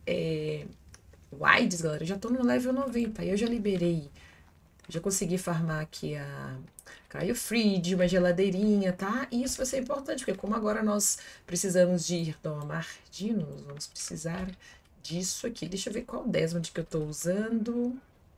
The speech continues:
Agora eu não sei qual que eu tô usando. E tem, eu fui na, voltei na cave e domei várias, ainda sem efetividade, mas já é o suficiente para nós podermos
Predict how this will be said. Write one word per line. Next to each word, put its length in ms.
Agora 160
eu 60
não 60
sei 180
qual 160
que 60
eu 120
tô 120
usando. 440
E 80
tem, 160
eu 160
fui 160
na, 140
voltei 300
na 120
cave 220
e 40
domei 280
várias, 440
ainda 300
sem 260
efetividade, 880
mas 300
já 160
é 100
o 60
suficiente 680
para 320
nós 420
podermos 840